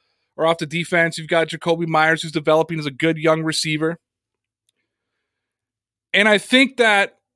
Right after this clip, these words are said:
sitting for a year, which will be good for Lance, I don't see any reason to start Trey Lance during the twenty twenty-one season.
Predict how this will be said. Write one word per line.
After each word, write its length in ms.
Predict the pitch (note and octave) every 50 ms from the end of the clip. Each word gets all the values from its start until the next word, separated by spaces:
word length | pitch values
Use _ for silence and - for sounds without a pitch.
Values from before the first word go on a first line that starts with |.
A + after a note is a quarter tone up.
| _ _
sitting 680 | - - - - - - A#3+ B3 C4+ C4 A#3+ A#3 G#3+ F#3+
for 260 | - _ - G#3+ G#3
a 60 | F#3
year, 400 | F3 D#3 D3 C#3+ C#3 C3 C#3+ F3
which 260 | F#3 G3 F#3 F3 -
will 140 | F3+ G3 G3
be 160 | D#3+ G3 G3
good 280 | E3+ D3+ F3+ F3+ E3+ -
for 140 | - E3+ D#3
Lance, 560 | C#3+ C3+ C3 C#3+ E3 - - - - - - _ _ _ _ _ _ _
I 120 | C#3+ D#3
don't 160 | F3 F#3+ F#3
see 180 | - - G3 D3+
any 240 | F#3+ G#3+ A#3 A#3 A3
reason 400 | F3+ F#3 G#3 G#3+ G#3 F3 F#3 F3
to 60 | E3
start 340 | - - - F3 F3 F3+ F3
Trey 240 | - - E3+ E3 D#3+
Lance 400 | D#3 D3+ D3+ D#3+ F3 E3 - -
during 480 | C#3 A#2+ C3 D#3 E3+ F3+ E3+ E3+ E3
the 80 | D#3 D3+
twenty 340 | - - E3 E3 E3 E3 D#3+
twenty-one 580 | - - E3 D#3+ D#3+ D3 D3 D3+ D#3 D3+ C#3
season. 440 | - - C#3+ C3 A#2+ B2 C3+ F3